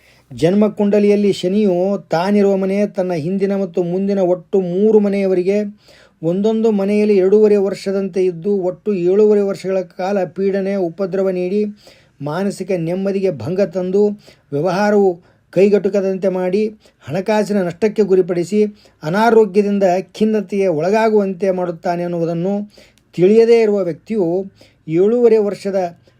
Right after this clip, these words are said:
ಸಾಡೆ ಸಾತ್ ಅವಧಿಯ ವೇದನೆಯ ಬಾಧೆಯಿಂದಲೇ ದೇಹದೊಂದಿಗಿನ ಜೀವದ ಸಾತನ್ನು ಕಳೆದುಕೊಂಡು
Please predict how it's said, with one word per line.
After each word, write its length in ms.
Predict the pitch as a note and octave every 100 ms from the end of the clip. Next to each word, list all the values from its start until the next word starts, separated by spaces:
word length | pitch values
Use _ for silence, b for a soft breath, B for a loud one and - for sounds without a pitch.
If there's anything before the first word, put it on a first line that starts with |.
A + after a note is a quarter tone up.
| -
ಸಾಡೆ 320 | D3 E3 A3+
ಸಾತ್ 280 | G#3+ G#3 G#3
ಅವಧಿಯ 320 | G3 F#3+ F#3 E3+ - b b -
ವೇದನೆಯ 440 | D3+ G3+ G3+ G3
ಬಾಧೆಯಿಂದಲೇ 960 | E3 E3+ F3+ F#3+ F#3 F#3 G#3+ F3 F#3+ F#3+ b b - C3
ದೇಹದೊಂದಿಗಿನ 680 | D#3+ G#3+ A3 G#3+ G#3 G3+ G3 F#3
ಜೀವದ 340 | C3+ G3 G3 F3+
ಸಾತನ್ನು 600 | - D#3 F#3+ G3 F3+ E3+
ಕಳೆದುಕೊಂಡು 920 | - E3 E3+ E3 F3+ G3+ E3 D#3+